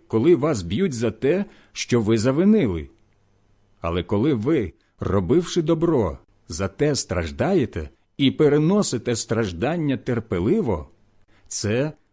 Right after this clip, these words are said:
благодать у Бога. Власне, на це ви покликані, бо й Христос страждав за вас також, лишивши вам приклад,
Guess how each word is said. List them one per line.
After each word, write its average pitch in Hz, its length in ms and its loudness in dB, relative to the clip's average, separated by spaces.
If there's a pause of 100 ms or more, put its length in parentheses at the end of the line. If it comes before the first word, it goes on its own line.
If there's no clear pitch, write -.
благодать 113 1000 0
у 117 100 -2
Бога. 82 500 -4 (2000)
Власне, 120 540 2
на 175 140 2
це 170 300 0
ви 127 220 0
покликані, 131 800 -2 (360)
бо 117 200 2
й 165 60 4
Христос 185 800 0
страждав 101 680 0
за 135 160 0
вас 127 280 0
також, 110 560 -4 (280)
лишивши 113 600 2
вам 143 320 0
приклад, 143 640 0